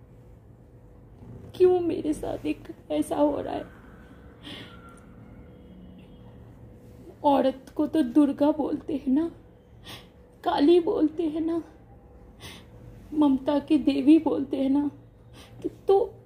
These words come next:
एक औरत के साथ क्यों इतना दुख होता है? क्यों इतना दुख देके भगवान भेजा है?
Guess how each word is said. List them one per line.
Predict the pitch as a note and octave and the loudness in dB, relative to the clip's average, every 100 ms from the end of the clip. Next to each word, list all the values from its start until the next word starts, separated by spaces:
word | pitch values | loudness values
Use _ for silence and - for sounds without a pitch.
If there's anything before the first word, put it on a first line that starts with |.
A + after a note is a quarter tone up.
| - | -8
एक | E4 - - | -8 -8 -8
औरत | A#3 C4+ D4+ - | -2 0 0 0
के | E4+ | -2
साथ | E4+ D#4+ D#4+ - - - | 0 -2 -2 -12 -20 0
क्यों | E4 E4+ | 2 6
इतना | D#4 D4+ D4+ C#4 C#4+ D4+ - - - _ _ | 4 2 2 4 4 0 -4 -18 -20 _ _
दुख | D4+ D4 - C#4 | -4 -4 -10 -6
होता | - - - | -6 -6 -8
है? | - - - - - - - - - - - - - - | -8 -12 -20 -20 -20 -20 -20 -20 -18 -20 -20 -20 -12 0
क्यों | F4+ F#4 | 2 2
इतना | - - D#4 D#4 | 0 -2 0 2
दुख | C4 C4 D#4+ C#4+ | 0 4 4 2
देके | B3+ C4+ D4+ | -2 -4 -4
भगवान | - B3 A#3+ A#3+ B3 B3+ | -4 -4 -2 -2 -2 0
भेजा | B3 A3 A3+ | 0 -2 -4
है? | A#3 - | -8 -8